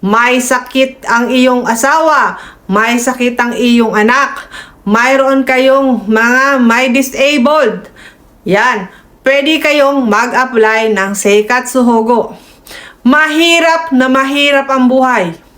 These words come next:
O ika nga sa atin sa Pilipinas ay nasa laylayan ng lipunan.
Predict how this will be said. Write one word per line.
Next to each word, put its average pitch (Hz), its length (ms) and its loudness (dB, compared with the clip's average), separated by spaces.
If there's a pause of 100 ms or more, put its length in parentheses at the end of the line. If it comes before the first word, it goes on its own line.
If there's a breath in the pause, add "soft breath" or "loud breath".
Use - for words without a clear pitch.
(500 loud breath)
O 254 160 2
ika 302 480 2
nga 320 160 2
sa 320 180 -2 (140)
atin 302 240 2
sa 285 240 0
Pilipinas 277 800 0
ay 285 400 -2
nasa 254 560 0
laylayan 220 800 0
ng 208 240 -2
lipunan. 185 720 -4